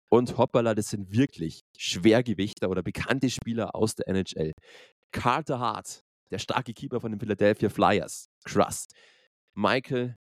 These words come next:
McLeod, Cal Foot sind beide bei New Jersey im Moment noch angestellt. Dylan Dubé von Calgary, auch da noch angestellt. Und eben der ehemalige N-H-L-Stürmer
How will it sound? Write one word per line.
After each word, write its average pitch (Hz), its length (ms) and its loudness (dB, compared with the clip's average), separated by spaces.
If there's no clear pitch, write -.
McLeod, 101 720 2
Cal 104 420 2
Foot - 580 -4
sind 90 160 0
beide 101 280 4
bei 101 100 4
New 104 160 2
Jersey 120 400 4
im 95 60 -4
Moment 87 280 -2
noch 82 120 -4
angestellt. - 580 -2
Dylan 117 560 4
Dubé 127 520 4
von 104 220 4
Calgary, 107 540 4
auch - 200 -2
da 76 140 0
noch 101 140 0
angestellt. 120 580 4
Und 104 240 0
eben 104 160 2
der 95 120 4
ehemalige 95 420 2
N-H-L-Stürmer 92 720 4